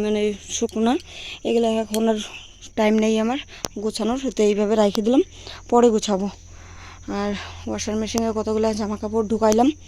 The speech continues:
ঘরটা এই যে শুরলাম, পরিষ্কার করে রাখলাম। এই যে, তো এখন একটু চান করব।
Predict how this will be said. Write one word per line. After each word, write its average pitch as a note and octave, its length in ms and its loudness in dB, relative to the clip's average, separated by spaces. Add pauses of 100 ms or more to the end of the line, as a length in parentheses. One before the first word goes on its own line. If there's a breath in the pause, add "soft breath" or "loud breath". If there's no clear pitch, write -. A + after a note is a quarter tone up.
(400 loud breath)
ঘরটা G#3+ 480 0
এই A3 60 0
যে A3+ 120 0
শুরলাম, A#3 480 -2
পরিষ্কার A3 420 -4
করে A3 260 -2
রাখলাম। A3+ 320 0 (680 loud breath)
এই A3+ 140 -8
যে, A3 80 -4 (1500 loud breath)
তো A3+ 100 -2
এখন G#3+ 340 0
একটু A3 220 -4
চান A3+ 260 0
করব। A#3+ 280 2